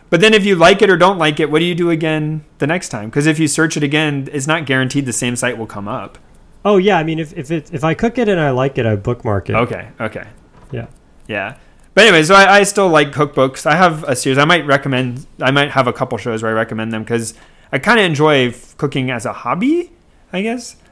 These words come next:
Speaker 1: I'm not particularly great at it, uh, and I don't do it sort of all
Speaker 2: No,
Speaker 1: the
Speaker 2: I think
Speaker 1: time,
Speaker 2: it's a
Speaker 1: but
Speaker 2: great hobby.
Speaker 1: I like it as a hobby.
Speaker 2: Yeah, it's fun. It's something you have to do anyways, so might as well make a hobby out of it.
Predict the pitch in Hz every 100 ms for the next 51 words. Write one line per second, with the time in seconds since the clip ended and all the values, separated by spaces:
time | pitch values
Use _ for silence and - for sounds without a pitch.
0 | - 165 196 175 185 - - - 185 220
1 | 233 247 240 233 233 240 240 240 254 -
2 | - 139 131 135 139 156 147 147 143 135
3 | - 120 113 117 139 208 185 196 196 135
4 | 117 123 147 110 98 170 247 202 147 123
5 | 101 - 160 147 - 170 165 113 - -
6 | - - - - - 165 - 220 247 208
7 | 175 175 175 143 135 120 117 135 160 180
8 | 196 196 - - 123 117 117 - 123 123
9 | 135 135 120 117 101 120 110 92 101